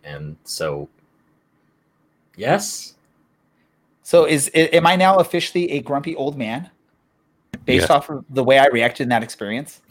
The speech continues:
Speaker 1: No, based on your birthday being yesterday, yes.
Speaker 2: Or did I
Speaker 1: Yes, you
Speaker 2: react
Speaker 1: are.
Speaker 2: normally for that type of experience? Like, is that what anyone, like, I didn't yell at the kids. I didn't, like, be mean. I just called them out on it. And,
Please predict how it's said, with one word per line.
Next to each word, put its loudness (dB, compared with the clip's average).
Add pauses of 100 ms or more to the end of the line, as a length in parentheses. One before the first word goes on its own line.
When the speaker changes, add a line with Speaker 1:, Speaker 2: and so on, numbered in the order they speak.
Speaker 1:
No, -10
based -10
on -6
your -6
birthday -4
being -6
yesterday, -10
yes. -16
Speaker 2:
Or 4
did 2
I 10
Speaker 1:
Yes, 8
you 2
Speaker 2:
react 4
Speaker 1:
are. -12
Speaker 2:
normally -2
for -10
that 0
type -2
of -12
experience? -8
Like, -4
is -8
that 4
what 2
anyone, -2 (220)
like, 0
I 4
didn't -4
yell 4
at -4
the -6
kids. -4
I -2
didn't, -6
like, -2
be -8
mean. 0
I 0
just -8
called 2
them -4
out 2
on 0
it. -2
And, -8